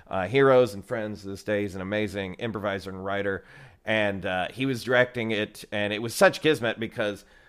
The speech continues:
I got into this show, and I was having fun doing this sketch show while I'm taking classes at Second City, and I'd done Comedy Sports in Dallas, and Joe was, at the time, the artistic director of Comedy Sports in Chicago.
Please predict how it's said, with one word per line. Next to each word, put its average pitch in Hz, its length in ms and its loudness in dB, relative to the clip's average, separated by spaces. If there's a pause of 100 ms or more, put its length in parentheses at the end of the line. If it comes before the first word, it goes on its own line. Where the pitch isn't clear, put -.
I 110 100 -4
got 139 240 4
into 135 220 0
this 104 180 -4
show, 120 640 2 (320)
and 117 180 0
I 113 120 4
was 110 120 -4
having 143 220 2
fun 135 180 -2
doing 120 180 -2
this 98 140 -8
sketch 160 280 0
show 101 400 -2
while 117 200 2
I'm 131 100 0
taking 120 240 -2
classes 107 280 -2
at 101 60 -12
Second 104 220 -2
City, 139 360 0
and 104 260 -4
I'd 117 220 0
done 143 240 0
Comedy 180 360 2
Sports 104 340 -8
in 98 80 -12
Dallas, 135 500 2
and 104 240 -10
Joe 151 600 6
was, 117 340 2
at 117 160 2
the - 60 -20
time, 156 300 2
the 120 80 0
artistic 117 340 -6
director 110 340 -2
of 104 100 -6
Comedy 104 260 -4
Sports 101 300 -8
in 101 80 -12
Chicago. 123 680 -2